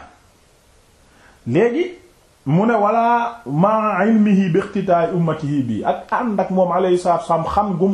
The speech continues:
xam ne xeetam da koy roy moom alayhi salaatu wa salaam ci li muy def lépp. Da koy roy ci li muy def yépp,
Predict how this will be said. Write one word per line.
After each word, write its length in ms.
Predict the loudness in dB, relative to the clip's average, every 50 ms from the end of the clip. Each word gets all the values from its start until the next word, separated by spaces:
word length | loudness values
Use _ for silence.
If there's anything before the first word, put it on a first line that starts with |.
| 0
xam 200 | -2 -2 -2 -2
ne 160 | -4 -6 -8 -10 -14 -20 _ _ _ _ _ _ _ _ _ _ _ _ _ _ _ _ _ _ _ _ _ _ _ _ _ _ _ _ _ -18 -12 -4
xeetam 540 | -2 -2 0 0 0 0 0 -2 -2 0 0
da 100 | -2 0
koy 220 | 0 2 0 2 2
roy 220 | 0 0 0 0
moom 200 | 0 0 0 0
alayhi 240 | 0 0 0 -2 -2
salaatu 260 | 0 0 0 0 -2
wa 40 | -2
salaam 220 | -2 -2 -2 -2 -4
ci 100 | -4 -2
li 100 | -2 -2
muy 140 | -2 0
def 180 | 0 -2 -2 0
lépp. 240 | -2 -2 -2 -2 -6 -20 _ _ _ _ _ _ _ _ _ _ _ _ _ _ _ _ _ _ _ _ _ _ _ _ _ _ _ _ _ -4
Da 180 | 0 0 0
koy 220 | 0 2 0 0 2
roy 260 | 2 2 2 0 0 0
ci 80 | 0 0
li 140 | 0 2 2
muy 160 | 2 0 2
def 240 | 2 0 0 -2 -6
yépp, 320 | -6 -2 0 0 0 0